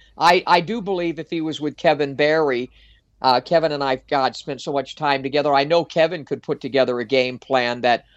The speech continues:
I think would be solid. What he's gonna do now, I have no idea. I'm just telling you what he can do to win the fight, and that is be strategic, to take his time, to not overcommit, to use his jab,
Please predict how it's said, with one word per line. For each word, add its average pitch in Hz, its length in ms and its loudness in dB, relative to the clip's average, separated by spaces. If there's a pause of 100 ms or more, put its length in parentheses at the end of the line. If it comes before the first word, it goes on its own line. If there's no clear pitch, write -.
(140)
I 127 100 -4
think 135 260 -6
would 127 140 -2
be 123 120 -6
solid. 127 500 4 (140)
What 147 460 2
he's 190 160 2
gonna 175 180 0
do 165 180 -4
now, 156 380 -2
I 147 140 0
have 139 240 -2
no 156 240 -2
idea. 143 640 0 (320)
I'm 165 180 -2
just 165 260 -8
telling 156 260 -2
you 151 140 -4
what 147 180 0
he 147 100 -4
can 143 180 -14
do 143 140 -6
to 139 80 -2
win 135 260 -6
the 127 60 -12
fight, 117 420 2 (280)
and 135 140 -2
that 143 120 4
is 135 140 2
be 131 220 -4
strategic, 156 680 -4 (200)
to - 100 -8
take 127 240 2
his 117 160 -6
time, 151 520 4 (180)
to 175 100 -4
not 143 240 0
overcommit, 135 720 -2 (280)
to 139 100 -10
use 139 280 -4
his 135 160 -12
jab, 156 600 2